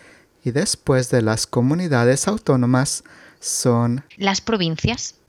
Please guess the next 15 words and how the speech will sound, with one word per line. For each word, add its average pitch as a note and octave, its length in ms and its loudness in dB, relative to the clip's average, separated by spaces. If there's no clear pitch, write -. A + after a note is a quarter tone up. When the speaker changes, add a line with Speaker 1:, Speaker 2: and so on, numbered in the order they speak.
Speaker 2:
Sí, - 280 0
sería G#3 640 0
de, E3+ 640 2
de E3+ 260 0
mayor E3 540 0
a G#3+ 80 -2
menor, A3+ 420 -2
de F3 160 0
más F#3 220 0
grande F#3+ 380 -4
a F#3+ 60 -2
más F#3+ 200 -4
pequeño, C#4 580 -4
sería E3 520 2
país, F3+ 600 0